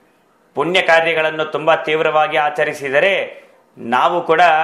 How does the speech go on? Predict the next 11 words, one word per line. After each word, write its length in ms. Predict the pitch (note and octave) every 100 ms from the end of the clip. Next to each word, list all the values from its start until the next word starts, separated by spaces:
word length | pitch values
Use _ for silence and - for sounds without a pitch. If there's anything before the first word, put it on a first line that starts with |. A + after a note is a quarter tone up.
| F3+ -
ಆ 200 | D3 D3+
ದೇವತೆಗಳ 600 | D3 D#3 E3 E3 D3+ D3
ಸ್ಥಾನಗಳನ್ನು 760 | - - B2 D#3+ D3+ D3 D#3
ಪಡೆಯಬಹುದು. 800 | D#3+ C3+ D#3+ D#3 C#3 B2 - - _ _ _ _ _ _ _ _ _ _ _ _ -
ಈ 340 | D#3 E3+ C#3
ಭೌತಿಕ 420 | C3 D3+ F#3 F3+
ಪ್ರಪಂಚದಲ್ಲಿ 1120 | D#3+ - D3 E3 D#3+ D#3+ D#3+ D#3 F3 D#3+ F3 F3 - _ _
ಅತ್ಯುತ್ತಮವಾದ 880 | C#3+ D3 E3 D3 F3 F3 E3+ E3 E3
ಪರಿಪೂರ್ಣತೆಯನ್ನು 880 | D#3+ D#3 E3 E3 E3 E3 D#3+ D#3 D#3
ಹೊಂದಿರುವುದು 1000 | D3 D#3 E3 E3 D#3 D#3 F3 E3 F#3 - -
ಬ್ರಹ್ಮದೇವನು. 960 | B2+ C3 E3+ D#3+ D#3 C3+ A2 - -